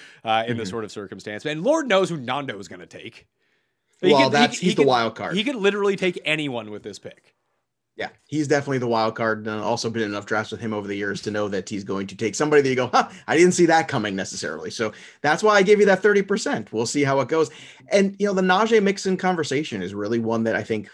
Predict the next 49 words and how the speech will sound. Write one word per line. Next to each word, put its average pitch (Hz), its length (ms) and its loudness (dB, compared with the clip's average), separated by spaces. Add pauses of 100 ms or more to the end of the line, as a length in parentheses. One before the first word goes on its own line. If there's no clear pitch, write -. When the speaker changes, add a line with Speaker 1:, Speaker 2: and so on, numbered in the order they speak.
(100)
Speaker 2:
a - 60 -12
lot 107 200 -4
of 131 60 -6
drafters 131 380 -4
are 120 40 -8
gonna 120 200 -4
sit 123 180 -6
down 123 180 -2
and 123 80 -2
have 113 160 -4
to 113 80 -6
have. 135 320 -6
They 110 140 2
are, 110 100 2
they're 113 140 -4
gonna 113 140 -2
look 151 160 -2
at 190 60 -6
the 208 40 -4
board 107 300 -2
and 113 40 -6
they're 110 80 -4
gonna 107 120 -4
say, 110 240 -2 (340)
"Here's 156 160 -2
a 180 60 2
guy 170 100 4
I 139 60 4
haven't 147 240 -2
seen 165 160 -4
at 139 60 -4
all, 110 300 -2 (360)
and 123 80 -4
a 117 40 -4
guy 131 180 2
that 127 100 4
I've 120 100 0
seen 120 180 -4
glimpses 120 460 -4
from, - 400 -16 (320)
who's 123 140 -4
a 123 60 -4
couple 165 260 0
years 160 240 2
into 143 140 -2
the 143 80 4
league 143 300 0
now." 104 300 -12 (400)
And 151 360 2